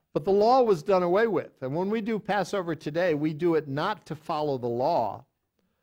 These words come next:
but to instruct and teach and hopefully maybe get some unsaved people and Jews,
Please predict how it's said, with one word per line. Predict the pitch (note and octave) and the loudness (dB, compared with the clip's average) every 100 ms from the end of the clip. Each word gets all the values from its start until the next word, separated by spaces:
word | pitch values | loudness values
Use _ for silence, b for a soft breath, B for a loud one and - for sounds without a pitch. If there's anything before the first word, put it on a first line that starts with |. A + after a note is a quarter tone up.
| _ _ _ _ _ _ _ C3+ | _ _ _ _ _ _ _ -4
but | C3+ - | -4 -6
to | D3+ C#3 | -4 -4
instruct | C#3+ B2 - - C#3+ F#3 _ | -4 -8 -10 -6 -4 -4 _
and | D3 B2 - | -10 -10 -8
teach | D#3+ F3 - E3 | -6 -6 -8 -10
and | A#2 | -8
hopefully | C#3 - C3+ | -8 -8 -8
maybe | B2+ C3 C#3 | -6 -6 -6
get | B2 B2 | -8 -12
some | - B2 | -10 -10
unsaved | B2+ A2 C3 B2 | -8 -6 -6 -6
people | - D3+ A#2+ A2 | -8 -8 -6 -8
and | C3 | -8
Jews, | A2+ A2 B2 - | -8 -8 -8 -14